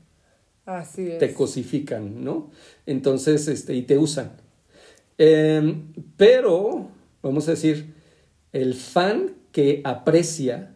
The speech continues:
Speaker 2: ¿no? Que ya, mm, da afecto, es el fan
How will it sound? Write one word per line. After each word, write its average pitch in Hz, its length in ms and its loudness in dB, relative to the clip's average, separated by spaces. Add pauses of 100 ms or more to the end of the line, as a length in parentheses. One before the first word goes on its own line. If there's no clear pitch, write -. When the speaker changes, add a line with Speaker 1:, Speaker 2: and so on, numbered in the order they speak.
(720)
Speaker 2:
¿no? 143 280 -6
Que 135 180 0
ya, 143 760 0 (640)
mm, - 680 -16 (560)
da 143 360 2
afecto, 151 680 -2 (800)
es 131 200 -2
el 170 160 4
fan 160 600 -2